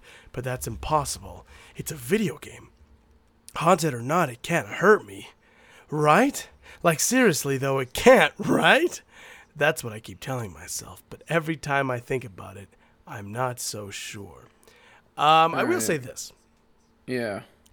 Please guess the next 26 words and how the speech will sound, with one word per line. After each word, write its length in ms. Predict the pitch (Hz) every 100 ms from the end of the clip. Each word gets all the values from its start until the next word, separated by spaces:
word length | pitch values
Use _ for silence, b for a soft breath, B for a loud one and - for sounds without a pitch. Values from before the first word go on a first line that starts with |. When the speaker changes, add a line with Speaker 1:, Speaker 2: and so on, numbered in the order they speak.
| 147
Speaker 1:
Going 360 | 151 180 190
by 160 | 170 170
the 140 | 160
rules 520 | 135 127 139 135 127 117
of, 580 | 107 110 104 95 92 - _ _ _ _ _ _ -
I'm 240 | 151 214
not 240 | 220 226 -
saying, 320 | - 175 151
obviously 540 | 147 143 160 156 147
this 100 | 139
is 100 | 131
a 60 | 127
fictional 400 | - 147 - 123
story, 340 | - - 117
and 80 | 110
I'm 120 | 117
not 200 | 123 127
saying 220 | - 123
that 60 | 120
this 140 | 117
is 80 | 117
what 280 | 113 110 101
could 260 | - 143 143
be 120 | 123
happening, 480 | 117 90 - 95 95 B B B B B B -
but 460 | 143 - - -